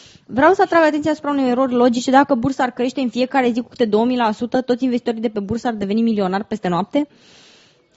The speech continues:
Ceea ce ar fi foarte bine, nu, nu zic, și eu m-aș băga la bursă în asemenea <laughs> condiții, dar, din păcate, nu se întâmplă așa.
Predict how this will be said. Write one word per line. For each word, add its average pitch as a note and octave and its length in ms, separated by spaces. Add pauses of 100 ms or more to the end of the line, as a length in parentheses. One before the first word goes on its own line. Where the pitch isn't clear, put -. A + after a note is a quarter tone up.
Ceea B3 120
ce C4 100
ar B3+ 60
fi C4 100
foarte C#4+ 280
bine, C#4 260
nu, G#3+ 140
nu A3+ 260
zic, C4 220
și - 140
eu D#4 60
m-aș C#4 180
băga A3 220
la G#3 100
bursă G#3+ 240
în G#3 60
asemenea C4 420
<laughs> B3 40
condiții, A#3 680
dar, D#4+ 420
din D#4 160
păcate, A#3 720 (300)
nu C#4 200
se A#3 120
întâmplă A3+ 400
așa. F#3+ 460